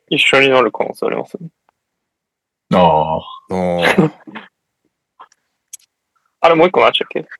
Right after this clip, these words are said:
Speaker 3: 体の痛い。
Speaker 2: あとは体の痛い部分。
Speaker 1: あ。
Speaker 2: つか、俺の人間ドックの話でブレたの。
Speaker 1: 特にない。
Speaker 3: じゃあ、ゴールデンウィークかな。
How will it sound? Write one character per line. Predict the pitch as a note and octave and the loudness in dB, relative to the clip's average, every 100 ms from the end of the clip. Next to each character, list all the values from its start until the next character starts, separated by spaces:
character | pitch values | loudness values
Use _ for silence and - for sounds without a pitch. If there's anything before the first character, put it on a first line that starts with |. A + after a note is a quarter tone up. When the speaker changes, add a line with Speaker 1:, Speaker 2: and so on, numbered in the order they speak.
| _ _ _ _ _ _ - | _ _ _ _ _ _ -14
Speaker 3:
体 | - G2+ | -4 -2
の | |
痛 | G2 | 2
い。 | C3 | 2
Speaker 2:
あ | |
と | C3 G#2+ | 4 2
は | G2+ | 2
体 | C3+ C3+ C3+ | 2 4 4
の | C3+ B2+ B2+ | 2 0 -2
痛 | A#2+ A2 | -4 -2
い | - - | -2 -2
部 | - | -14
分。 | E2+ | -6
Speaker 1:
あ。 | - - _ _ _ _ _ _ _ _ _ | -2 -2 _ _ _ _ _ _ _ _ _
Speaker 2:
つ | - - | -8 -2
か、 | C#3 | 0
俺 | A#2 | 2
の | C#3+ | 2
人 | C#3+ C#3+ | 4 4
間 | D3+ | 4
ド | C#3+ | 2
ッ | |
ク | B2+ | 0
の | G2 | -2
話 | F#2+ | -2
で | - F#2+ - _ | -4 -6 -6 _
ブ | A2 | -2
レ | G#2 | 0
た | F#2 | 0
の。 | E2+ - _ _ - - - - - - - _ - _ - | -4 -8 _ _ -20 -18 -18 -18 -20 -20 -20 _ -20 _ -6
Speaker 1:
特 | D3 - F#3+ | -6 -4 -10
に | C#3+ - | -8 -2
な | A2 | -2
い。 | - _ _ _ _ _ _ _ _ _ _ | -2 _ _ _ _ _ _ _ _ _ _
Speaker 3:
じ | - | -12
ゃ | D#2 D2+ | -12 -12
あ、 | D2 | -14
ゴ | D2+ | -12
ー | |
ル | E2+ | -12
デ | F#2 | -10
ン | |
ウ | G2 | -10
ィ | |
ー | F#2+ | -12
ク | - | -16
か | |
な。 | D#2+ E2+ G#2+ G#2+ | -16 -12 -12 -14